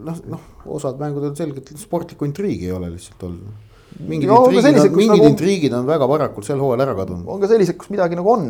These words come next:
Speaker 2: ja ikka rahvast ei tule, aga okei, see selleks, noh, see, see, sellest võib jääda igavesti rääkima ja, ja jällegi seda on võimatu mõõta, kui palju on mõjutanud koroona, eks ole, ja kui palju mingi muu,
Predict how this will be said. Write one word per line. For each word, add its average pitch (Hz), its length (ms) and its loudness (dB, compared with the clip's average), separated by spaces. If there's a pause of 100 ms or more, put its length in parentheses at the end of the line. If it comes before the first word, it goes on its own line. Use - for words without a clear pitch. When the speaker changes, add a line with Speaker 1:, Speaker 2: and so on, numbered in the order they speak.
Speaker 2:
ja 123 140 4 (120)
ikka 170 220 -4
rahvast 101 260 -6
ei 110 80 -6
tule, 113 160 6
aga 123 220 6
okei, 190 260 6
see 127 140 -4
selleks, - 340 -2
noh, 113 160 -14
see, 117 220 -2 (640)
see, 127 160 4 (160)
sellest 127 320 -2
võib 113 100 0
jääda 117 160 0
igavesti - 380 -2
rääkima - 480 -8
ja, - 80 -12 (160)
ja 107 100 -2 (640)
jällegi 107 260 6
seda 113 140 -2
on 131 80 8
võimatu 123 340 4
mõõta, 143 320 4
kui 143 240 6
palju 104 300 4
on 104 100 -4
mõjutanud 107 460 -6
koroona, 113 480 2
eks - 180 -18
ole, - 240 -10
ja 107 140 -10
kui 101 80 -10
palju 104 240 -6
mingi 110 180 -8
muu, 127 160 -2